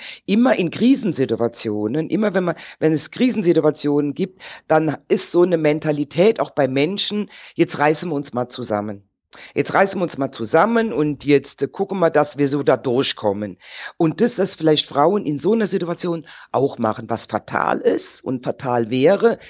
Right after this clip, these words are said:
aber das könnten wir uns, wir haben auch schon öfter darüber diskutiert, das könnten wir uns durchaus auch vorstellen.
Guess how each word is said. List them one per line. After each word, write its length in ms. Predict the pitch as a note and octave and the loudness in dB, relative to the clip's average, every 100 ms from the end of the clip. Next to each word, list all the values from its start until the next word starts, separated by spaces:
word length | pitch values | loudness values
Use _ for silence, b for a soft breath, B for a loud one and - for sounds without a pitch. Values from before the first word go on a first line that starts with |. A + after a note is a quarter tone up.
| B B - | B B -2
aber 220 | D#3 E3 | 2 2
das 360 | D#3+ G3 - - | 2 0 -2 0
könnten 760 | E3+ F#3 A3+ - _ A3 G3+ | 2 4 2 -6 _ -4 -2
wir 260 | D#3+ A3 A#3+ | 2 2 4
uns, 300 | A3+ G#3 - | 0 -2 -2
wir 120 | E3+ | 0
haben 140 | G3 E3 | 2 2
auch 140 | C#3+ | 0
schon 240 | - E3+ - | -2 -4 0
öfter 280 | G3 - F3 | 0 2 2
darüber 380 | E3+ - E3 E3 | 2 0 -2 -2
diskutiert, 680 | E3 - F3 - G3+ C#3 - B B B | -2 -6 -6 0 2 2 0 B B B
das 100 | - | -2
könnten 280 | - F#3 G#3 | 2 2 0
wir 80 | D#3+ | -2
uns 140 | D#3 | -2
durchaus 340 | E3 E3+ E3+ | 0 2 2
auch 180 | - A2 | 2 0
vorstellen. 680 | - G#2+ G#2+ - D#2 - | -2 -4 -4 -6 -12 -14